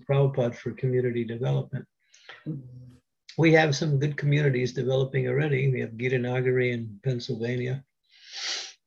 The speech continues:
Speaker 1: We have Saranagati in, uh,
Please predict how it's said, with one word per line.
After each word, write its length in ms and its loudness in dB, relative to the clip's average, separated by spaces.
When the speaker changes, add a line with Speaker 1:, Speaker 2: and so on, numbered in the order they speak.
Speaker 1:
We 260 6
have 260 6
Saranagati 1200 0
in, 200 -8
uh, 180 -10